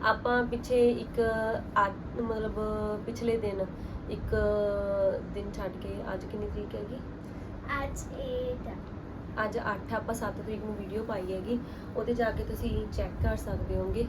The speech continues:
Speaker 1: ਤੇ ਬਹੁਤ ਠੀਕ ਪ੍ਰਾਈਸ ਦੇ ਵਿੱਚ ਸੁਣਨਗੇ। ਸਟੱਫ ਇੰਨਾ ਜ਼ਿਆਦਾ ਸੋਹਣਾ, ਇੰਨਾ ਜ਼ਿਆਦਾ ਸੋਹਣਾ ਗਾ, ਤੇ ਕੁਆਲਿਟੀ ਸਟੱਫ ਵੀ ਬਹੁਤ ਹੀ ਜ਼ਿਆਦਾ ਸੋਹਣੀ ਆ, ਪ੍ਰਾਈਸ ਵੀ ਬਹੁਤ, ਮਤਲਬ,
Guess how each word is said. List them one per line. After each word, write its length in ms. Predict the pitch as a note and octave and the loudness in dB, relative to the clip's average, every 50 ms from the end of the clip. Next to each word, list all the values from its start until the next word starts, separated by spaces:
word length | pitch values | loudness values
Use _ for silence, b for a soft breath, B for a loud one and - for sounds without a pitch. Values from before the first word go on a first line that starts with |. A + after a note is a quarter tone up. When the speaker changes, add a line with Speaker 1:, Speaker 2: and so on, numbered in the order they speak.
| - - - | -2 -4 -2
Speaker 1:
ਤੇ 100 | G#3+ G#3 | -2 0
ਬਹੁਤ 300 | G3+ F#3+ G3+ F#3+ F#3+ G3 | 0 2 2 2 2 2
ਠੀਕ 340 | G3+ G#3 - - G3+ - - | 0 -2 -2 -2 -4 -4 -4
ਪ੍ਰਾਈਸ 260 | - G#3 G3 F#3+ G3 | -2 -2 0 0 0
ਦੇ 80 | G3 G3 | 0 -2
ਵਿੱਚ 140 | F#3+ F#3+ F#3+ | -2 -2 -2
ਸੁਣਨਗੇ। 440 | - - G3 F#3+ G3 G3+ G#3+ G#3+ B B B B B B B | -4 -2 -2 -2 -2 0 -2 -2 B B B B B B B
ਸਟੱਫ 300 | - - A#3+ - - - | 2 4 4 4 4 2
ਇੰਨਾ 460 | - C4+ B3 A#3 A3+ A3+ A#3+ C4+ C#4 | 2 4 4 4 4 4 4 4 4
ਜ਼ਿਆਦਾ 340 | B3+ C4+ B3+ A3+ A3 A3+ A#3 | 6 4 4 4 4 2 2
ਸੋਹਣਾ, 280 | A3+ A3+ A3+ A3 A#3+ | 2 0 0 2 2
ਇੰਨਾ 320 | A#3+ A#3 A3 A3 A3 A3+ A#3+ | 2 0 0 0 0 0 0
ਜ਼ਿਆਦਾ 300 | A#3+ A#3+ A3 G#3 G#3 G#3+ | 2 2 2 2 2 0
ਸੋਹਣਾ 300 | G#3+ G#3 G#3+ G#3 G#3 G#3+ | -2 -2 -2 0 0 0
ਗਾ, 200 | A3 A3 A3+ A3+ | 0 0 0 0
ਤੇ 160 | A3+ A3+ A3 | 0 -2 -2
ਕੁਆਲਿਟੀ 480 | G#3+ - A3 G3+ G3+ G3 F#3+ F#3+ G#3+ G3+ | 0 0 0 2 2 2 0 -2 -4 -6
ਸਟੱਫ 320 | - - G#3 G3 - - | -4 -4 -6 -6 -4 -4
ਵੀ 80 | A#3+ A#3+ | -4 -4
ਬਹੁਤ 360 | B3 G#3 G3+ F#3+ G3 F#3+ F#3+ | -4 -2 0 0 0 0 -2
ਹੀ 80 | A#3 | -4
ਜ਼ਿਆਦਾ 260 | G#3+ A3 G3 F3+ F3+ G3 | -4 -2 -2 0 0 -2
ਸੋਹਣੀ 260 | F#3+ G3+ G3 G3 G#3 | -2 -2 0 0 -2
ਆ, 60 | G#3 | -2
ਪ੍ਰਾਈਸ 400 | - - G3+ F#3+ F3+ F#3 F#3 F#3+ | -2 -4 -2 -2 -2 -2 -2 -4
ਵੀ 100 | G3+ A3 | -4 -6
ਬਹੁਤ, 320 | G#3+ - F#3+ F#3 F#3+ F#3 F#3+ - - - G3+ G3+ G#3 G#3 - B B B B B B B - A3 | -6 -4 -4 -2 -2 -2 -4 -4 -6 -6 -4 -4 -4 -4 -6 B B B B B B B -4 -2
ਮਤਲਬ, 200 | G3+ G#3 G#3 | -2 -2 -2